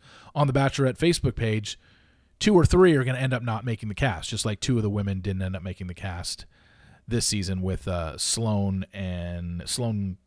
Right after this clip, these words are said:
Clay was her last name, and then Vanessa Esparson. So there's no point to release them early. That week of Zach's finale is when I'll release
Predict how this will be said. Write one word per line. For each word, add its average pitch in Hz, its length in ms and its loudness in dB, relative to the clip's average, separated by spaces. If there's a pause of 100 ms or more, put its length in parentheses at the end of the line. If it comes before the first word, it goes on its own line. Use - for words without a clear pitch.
(100)
Clay 120 340 -2
was 147 140 -8
her 147 80 -6
last 147 220 -6
name, 156 140 -6
and 110 100 -4
then 101 120 -4
Vanessa 95 380 -4
Esparson. 87 580 -4 (540)
So 107 320 0 (720)
there's 196 100 -4
no 262 80 12
point 190 280 10
to 170 60 6
release 143 280 4
them 113 160 0
early. 107 380 0 (1200)
That 147 300 2
week 170 400 2
of 139 520 6 (240)
Zach's 143 340 2
finale 147 460 2
is 127 140 -2
when 127 180 -2
I'll 113 180 -2
release 107 560 -2